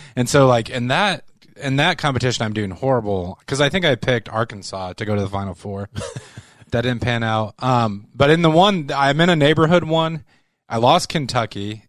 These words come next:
and a lot of people lost them, and I still have Arizona and Gonzaga alive. So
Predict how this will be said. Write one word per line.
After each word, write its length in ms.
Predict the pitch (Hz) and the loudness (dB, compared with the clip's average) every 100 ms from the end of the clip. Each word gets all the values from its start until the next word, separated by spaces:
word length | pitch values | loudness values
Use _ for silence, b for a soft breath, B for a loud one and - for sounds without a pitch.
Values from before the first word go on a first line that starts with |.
| _ | _
and 460 | 127 123 113 107 - | -2 -2 -2 -8 -12
a 80 | 117 | 0
lot 200 | 117 131 | 2 2
of 40 | |
people 220 | 139 107 | -4 -4
lost 260 | 104 101 - | -4 -4 -6
them, 160 | 110 | -8
and 60 | 104 | -6
I 40 | 104 | -6
still 180 | - | -2
have 100 | 127 113 | -2 -2
Arizona 440 | 123 131 120 113 | -2 0 0 -2
and 100 | 107 | -4
Gonzaga 800 | 95 95 90 98 98 87 90 101 _ | -8 -10 -10 -8 -8 -12 -16 -20 _
alive. 440 | - 95 92 90 92 | -20 -18 -18 -18 -18
So 340 | - 87 - | -16 -16 -20